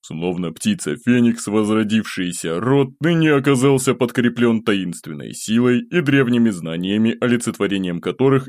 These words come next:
и выступал наш в очередной раз явившийся свету дед. А еще он наверняка вызывал у общества много вопросов и ощущения неопределенности, что, как известно, людей испокон веков пугало и заставляло относиться к объекту с особой осторожностью.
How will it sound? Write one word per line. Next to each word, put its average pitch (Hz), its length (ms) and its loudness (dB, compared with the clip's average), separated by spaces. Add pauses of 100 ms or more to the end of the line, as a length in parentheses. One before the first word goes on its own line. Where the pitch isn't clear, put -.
и 180 80 0
выступал 143 560 0
наш 123 260 2
в 107 80 -4
очередной 85 560 -2
раз 113 360 0
явившийся 107 680 -2
свету 98 380 -2
дед. 101 320 -6 (840)
А - 80 -4
еще 73 460 -8
он 110 180 -2
наверняка 139 540 0
вызывал 120 380 2
у 120 240 -2
общества 117 520 0
много 175 280 0
вопросов 131 680 0
и - 20 4
ощущения 95 720 -2
неопределенности, 113 1200 -2 (360)
что, - 300 -8
как 82 200 -12
известно, 92 500 -2
людей 104 540 0
испокон 101 420 -2
веков 92 300 -4 (140)
пугало 120 720 0
и 110 120 0
заставляло 156 760 2
относиться 123 600 -2
к 120 60 0
объекту 90 440 -4
с - 100 -4
особой 95 340 -2
осторожностью. 123 840 -2